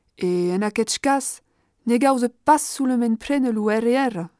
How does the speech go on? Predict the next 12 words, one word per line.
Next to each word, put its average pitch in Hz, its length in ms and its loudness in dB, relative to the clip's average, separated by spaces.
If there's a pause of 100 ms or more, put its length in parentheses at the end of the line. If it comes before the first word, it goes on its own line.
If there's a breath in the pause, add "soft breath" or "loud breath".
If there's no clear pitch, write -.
(140)
e 185 140 -2
anat 208 320 0
a 214 80 0
Paris, 226 560 -2 (460)
Jovan 175 560 -2
Jovanovic. 175 800 -4 (960)
E 262 100 2
che 311 100 2
s'en 294 240 4
tournet 285 380 0
au 240 100 2
centre-bila, 196 800 -4